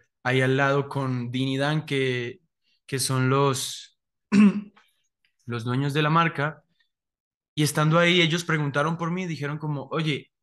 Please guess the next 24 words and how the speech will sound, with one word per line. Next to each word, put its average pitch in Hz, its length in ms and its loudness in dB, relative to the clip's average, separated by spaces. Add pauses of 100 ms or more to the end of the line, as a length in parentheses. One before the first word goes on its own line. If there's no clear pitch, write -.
este 139 240 -4
chico 156 300 -2
es 143 80 0
modelo, 147 400 2
este 156 200 -6
chico - 260 -8
va 147 60 2
a - 20 0
modelar", 143 680 0 (140)
y 131 80 -6
le 127 100 -2
dijeron 131 280 -8
como, 127 240 -6
"No, 165 360 0
él, 175 100 -2 (100)
él 151 120 -2
viene 151 200 0
a - 40 0
la 147 120 -2
campaña 123 460 -4
de, 120 340 -6 (1600)
de 131 120 -4
social 135 340 -2
media". 147 500 -2